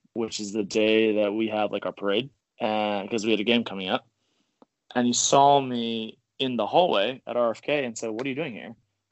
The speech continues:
So, "What do you mean? Like, we have training. Like, I have to work. I'm gonna be here for a couple hours. Then I wanna go." He's like, "No, no, no.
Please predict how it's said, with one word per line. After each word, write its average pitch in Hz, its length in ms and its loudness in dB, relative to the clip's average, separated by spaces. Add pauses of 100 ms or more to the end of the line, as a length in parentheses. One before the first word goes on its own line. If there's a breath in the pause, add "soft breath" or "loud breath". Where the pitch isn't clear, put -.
So, - 60 -12
"What 123 80 -4
do 135 60 -2
you 139 40 -6
mean? 135 200 -2
Like, 95 120 -8
we 107 100 -2
have 101 80 -2
training. 120 360 -4
Like, - 140 -12
I 98 140 -2
have 101 140 -4
to 104 80 -6
work. 117 300 0
I'm 107 180 -8
gonna 107 140 -6
be 110 160 0
here 113 140 0
for - 100 -14
a - 40 -14
couple 107 220 -2
hours. 104 600 -2 (300)
Then 110 120 -4
I 104 140 0
wanna 95 220 -2
go." 110 340 4 (400 soft breath)
He's 113 80 -4
like, 107 100 -4
"No, 147 120 6
no, 143 100 6
no. 98 240 -4